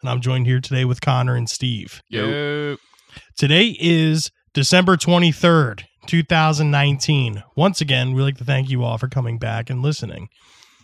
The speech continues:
Speaker 1: We took a break so we could be better for you.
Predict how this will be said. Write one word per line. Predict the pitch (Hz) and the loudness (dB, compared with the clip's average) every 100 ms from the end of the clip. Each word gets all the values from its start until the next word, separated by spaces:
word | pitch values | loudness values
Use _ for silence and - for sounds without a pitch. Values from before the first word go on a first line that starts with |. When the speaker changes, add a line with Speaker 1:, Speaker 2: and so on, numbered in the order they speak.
| _ _ _ _ _ - | _ _ _ _ _ -6
Speaker 1:
We | 120 | -2
took | 123 | -2
a | 110 | 0
break | 139 143 139 | 2 2 2
so | - 120 | 0 0
we | 120 | 0
could | 123 | -4
be | 120 | -4
better | 117 110 110 | -4 -4 -6
for | - 117 | -6 -6
you. | 113 104 - | -6 -8 -10